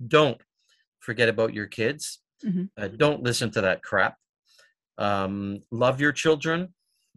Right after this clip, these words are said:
Speaker 1: Um, if you can, let them know without breaking a court order. Go ahead and do so. There are many, many, many ways. Sometimes we don't even,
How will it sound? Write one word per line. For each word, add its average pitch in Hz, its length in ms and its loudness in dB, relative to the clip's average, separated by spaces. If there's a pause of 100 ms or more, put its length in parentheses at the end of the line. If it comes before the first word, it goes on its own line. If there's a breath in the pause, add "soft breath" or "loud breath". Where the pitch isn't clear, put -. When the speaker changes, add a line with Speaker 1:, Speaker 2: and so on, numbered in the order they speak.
Speaker 1:
Um, 95 500 -4
if 120 140 -8
you 120 80 -6
can, 123 340 0
let 131 140 0
them 131 180 0
know 127 180 2
without 113 320 -2
breaking 117 320 -2
a 107 60 -6
court 113 260 0
order. 135 340 0 (400 loud breath)
Go 120 160 2
ahead 120 160 2
and 113 100 -6
do 127 140 -2
so. 175 380 -2 (480 soft breath)
There 113 180 4
are 117 120 0
many, 135 240 2
many, 117 200 0
many 104 220 -4
ways. 95 460 -2
Sometimes 131 480 0
we 120 100 -2
don't 127 160 0
even, 110 260 -4